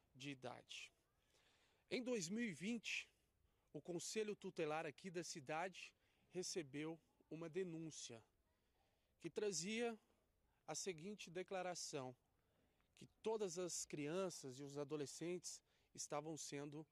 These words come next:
maltratados nesta casa pela família. Os conselheiros vieram até aqui e acolheram, das sete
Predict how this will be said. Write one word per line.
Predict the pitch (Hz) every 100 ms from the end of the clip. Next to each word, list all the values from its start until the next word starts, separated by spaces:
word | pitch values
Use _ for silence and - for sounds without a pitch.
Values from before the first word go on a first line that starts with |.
| _ _ -
maltratados | 143 160 180 160 - 135 147 143 147 - - _ _ -
nesta | 135 139 - 135
casa | 131 127 131 131 135 _ _ _
pela | 135 135
família. | - 135 120 113 131 - _ _ _ _ _ _ _ _ _ _
Os | -
conselheiros | 196 196 208 208 208 156
vieram | 160 180 185 220 196
até | 156 - 165
aqui | 151 - 175 226 - _ _ - _ _ _ _ _ _ _ _ - -
e | 160
acolheram, | 165 - 165 156 185 190 180 _ _ _ _ _ _ _ _ _ _ _ -
das | 131
sete | - - 190 - - -